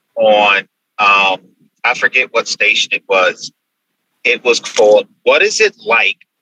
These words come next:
to be a Jets fan?" And they walked around the stadium during a game and asked that question to Jets fans. And without fail, every one of them was like,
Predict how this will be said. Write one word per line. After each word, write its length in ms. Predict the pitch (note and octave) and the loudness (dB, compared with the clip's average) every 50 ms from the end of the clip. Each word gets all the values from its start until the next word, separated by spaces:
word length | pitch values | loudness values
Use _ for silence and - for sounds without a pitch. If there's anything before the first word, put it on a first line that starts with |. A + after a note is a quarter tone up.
| _ _ - | _ _ -6
to 140 | - A2+ | -4 -4
be 220 | - - A2+ A2+ G2+ | -2 0 0 0 0
a 80 | G2 F#2+ | 0 -2
Jets 540 | - - - - G2+ G#2 - - - - - | -2 -4 -2 -2 -2 -2 -2 -4 -8 -8 -4
fan?" 340 | - E2+ D#2+ D#2 - - - _ _ _ - - - - - _ _ _ _ | -4 -4 -2 -2 -4 -6 -8 _ _ _ -8 -8 -8 -12 -16 _ _ _ _
And 140 | A#2+ A#2 A2+ | -4 -2 0
they 140 | A#2+ A#2 A2+ - _ | 0 -2 -2 -6 _
walked 300 | B2 B2+ D3+ E3+ D#3+ _ | -2 0 0 0 -2 _
around 380 | G3 E3+ E3+ E3 E3 D#3 D3 C#3 | -4 -2 -2 0 0 -2 -2 -4
the 80 | - | -4
stadium 840 | - - - - - - C3 C3 C3 - - - F#2+ G2 F#2+ F#2+ - _ _ _ _ - - | -4 -4 -6 -6 -6 -4 -2 0 0 0 0 0 0 0 -2 -2 -6 _ _ _ _ -10 -2
during 500 | - B2+ C#3+ D#3+ F3 F3 E3+ E3 D#3+ D3+ - - A#2 | 0 4 4 6 6 4 2 0 -2 -4 -8 -4 -2
a 140 | A#2 A2+ - - _ _ | -2 -2 -2 -6 _ _
game 420 | - A#2+ A#2+ B2 A2+ A2 - E2+ _ _ _ _ _ _ _ _ _ _ _ _ _ - | -4 -2 0 0 -2 -2 -4 -8 _ _ _ _ _ _ _ _ _ _ _ _ _ -6
and 240 | A#2 A2+ A2 A2 - - | -4 -4 -4 -8 -8 -4
asked 380 | A2+ A2+ A#2+ C3 C3 - - - | -2 -2 -2 -2 -4 -8 -6 -2
that 240 | B2+ B2 B2 - | -2 -2 -2 -4
question 580 | - _ _ B2 A#2 A2+ - - - A2 G2+ - - - | -8 _ _ -2 -2 -2 -4 -6 -6 -6 -6 -6 -8 -4
to 140 | - G#2+ | -4 -4
Jets 540 | - - - A2+ A2 A2 A#2+ - - - - _ | -2 -2 -2 0 0 0 -2 -4 -8 -16 -14 _
fans. 480 | - F#2+ F#2 F2 E2 E2 - - - - - _ _ _ _ _ _ _ _ | -6 -2 -2 -2 -4 -6 -10 -14 -16 -16 -16 _ _ _ _ _ _ _ _
And 240 | B2 A#2 A2 G2+ - _ _ _ | -4 -4 -4 -4 -8 _ _ _
without 540 | C#3 E3 F#3 - C#3 C3 C3+ C#3 C#3+ - - _ _ _ _ _ _ _ - | 0 0 0 0 0 0 0 0 -2 -6 -10 _ _ _ _ _ _ _ -2
fail, 400 | D3+ C#3+ B2+ G#2 F#2 E2 E2 - _ _ _ _ _ _ | -2 0 0 -2 -2 -4 -8 -12 _ _ _ _ _ _
every 600 | C3+ D3 D#3+ E3+ E3 - - E3 E3+ E3+ D#3+ D3+ - _ _ _ | -4 -2 -2 -2 -4 -6 -12 -8 -4 -4 -4 -6 -8 _ _ _
one 260 | B2+ C#3 D3 D#3 D3+ C#3+ | -2 0 2 2 2 2
of 200 | C#3 C3 A#2+ - | 0 0 0 -2
them 140 | C#3 - - | -6 -8 -8
was 140 | - - A2 | -8 -4 -4
like, 180 | G2+ G2 F#2+ | -4 -4 -6